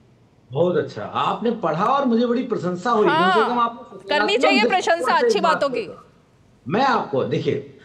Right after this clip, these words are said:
Speaker 1: बीजेपी में दो धड़े हैं, एक परिवार वाला धड़ा है, एक बिना परिवार वाला धड़ा है। तो हम बीजेपी के उस वाले धड़े को फॉलो करते हैं जो परिवार वाला है,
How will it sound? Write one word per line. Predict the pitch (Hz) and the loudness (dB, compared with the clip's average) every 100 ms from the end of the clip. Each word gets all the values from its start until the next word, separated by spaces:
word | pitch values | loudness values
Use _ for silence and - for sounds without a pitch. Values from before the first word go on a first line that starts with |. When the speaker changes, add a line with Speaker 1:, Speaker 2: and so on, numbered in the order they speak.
| - - | -16 -4
Speaker 1:
बीजेपी | 151 185 254 294 | -2 2 0 0
में | 294 254 | 0 2
दो | 165 208 | 4 2
धड़े | 151 127 117 | 2 0 -2
हैं, | - - - _ | -6 -16 -20 _
एक | 196 226 - | 0 0 0
परिवार | 143 147 160 | 0 2 2
वाला | 208 247 254 | 2 2 2
धड़ा | 247 285 | 2 0
है, | 320 311 240 | -2 -2 -2
एक | 220 165 | -2 -2
बिना | 185 180 | 0 0
परिवार | 139 135 120 101 | 0 0 0 -2
वाला | 90 85 | -6 -8
धड़ा | 76 - | -12 -18
है। | - - _ _ - - - | -20 -20 _ _ -20 -14 0
तो | 262 | 2
हम | 214 285 254 | 4 2 4
बीजेपी | 226 233 233 285 | 4 4 2 0
के | 262 | 2
उस | 269 302 | 2 2
वाले | 247 214 220 | 2 4 4
धड़े | 180 185 | 2 2
को | 170 170 | 0 -2
फॉलो | 147 156 156 | 0 -2 -2
करते | 165 165 | -4 -2
हैं | 294 | -2
जो | 320 | -2
परिवार | - 185 170 135 101 | 0 2 2 2 -2
वाला | 85 85 | -6 -10
है, | 82 127 | -14 -18